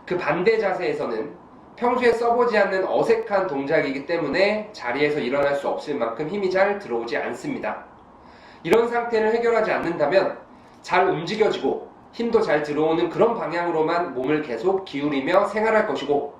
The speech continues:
척추의 좌우 밸런스가 무너져서 한쪽 허리가 아파지거나 최악의 경우 디스크 협착을 포함한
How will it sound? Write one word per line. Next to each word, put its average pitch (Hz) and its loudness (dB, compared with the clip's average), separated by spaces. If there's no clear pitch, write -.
척추의 240 2
좌우 196 2
밸런스가 170 -2
무너져서 135 0
한쪽 269 0
허리가 233 4
아파지거나 175 2
최악의 254 2
경우 180 2
디스크 180 -2
협착을 190 0
포함한 156 2